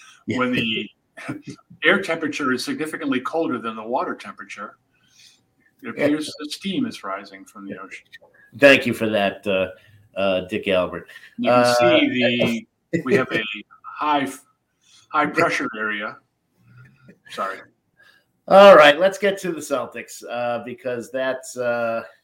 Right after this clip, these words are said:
Speaker 1: that's what's everyone, what, what's on everyone's mind here. And of course, uh, probably more than anything is the trade deadline. Uh, so we are certainly going to talk about that. We're gonna get to that.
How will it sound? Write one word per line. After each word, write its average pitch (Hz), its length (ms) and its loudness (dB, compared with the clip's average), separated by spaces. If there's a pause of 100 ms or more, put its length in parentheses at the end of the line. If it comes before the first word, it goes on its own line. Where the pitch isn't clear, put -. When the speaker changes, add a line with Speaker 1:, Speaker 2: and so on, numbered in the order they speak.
Speaker 1:
that's 127 420 -10
what's 123 200 -14
everyone, 123 520 -6
what, 135 160 -4
what's 135 200 -6
on 156 200 0
everyone's 131 500 0
mind 120 440 -4
here. 110 260 -8
And 110 80 -8
of 107 100 -14
course, 117 520 -8
uh, 107 500 -4
probably 117 320 -4
more 117 180 -2
than 113 120 -4
anything 117 520 -6 (760)
is 110 200 -6
the 107 100 -10
trade 123 380 0
deadline. 104 600 -4
Uh, 101 240 -6
so 113 160 -8
we 123 180 -2
are 110 100 0
certainly 139 380 -2
going 113 260 0
to 107 80 -6
talk 110 300 -2
about 98 320 -6
that. 120 280 0
We're 110 100 -8
gonna 104 140 -8
get 123 260 -4
to 120 80 -10
that. 123 380 -2